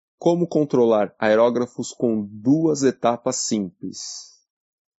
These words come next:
Uma observação adicional importante. Listei acima quatro marcas de aerógrafos de alta qualidade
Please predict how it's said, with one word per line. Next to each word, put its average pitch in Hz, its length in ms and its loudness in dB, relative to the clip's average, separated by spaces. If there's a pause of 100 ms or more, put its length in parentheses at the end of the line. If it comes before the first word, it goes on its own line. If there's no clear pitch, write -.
Uma 175 160 0
observação 151 760 2
adicional 127 500 2
importante. 117 960 -2 (120)
Listei 160 380 2
acima 143 420 2
quatro 143 400 -2
marcas 113 540 -2
de 117 140 2
aerógrafos 107 640 0
de 98 100 0
alta 104 260 0
qualidade 107 760 -2